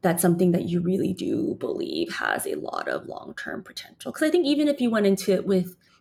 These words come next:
the mentality of, like, "Okay, we're gonna launch it and, and we'll see." Like, it's hard to have, like, a hundred percent certainty. Like, is this a business and is this something that I'm gonna still be passionate about in ten years? And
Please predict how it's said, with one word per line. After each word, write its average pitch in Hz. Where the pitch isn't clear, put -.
the 180
mentality 180
of, 196
like, 208
"Okay, 294
we're 285
gonna 269
launch 220
it 233
and, 208
and 202
we'll 208
see." -
Like, 175
it's 170
hard 165
to 175
have, 170
like, 165
a 180
hundred 175
percent 170
certainty. -
Like, -
is 170
this 170
a 180
business 160
and 139
is 151
this -
something 160
that 160
I'm 165
gonna 160
still 170
be 170
passionate 180
about 175
in 175
ten 175
years? 170
And 175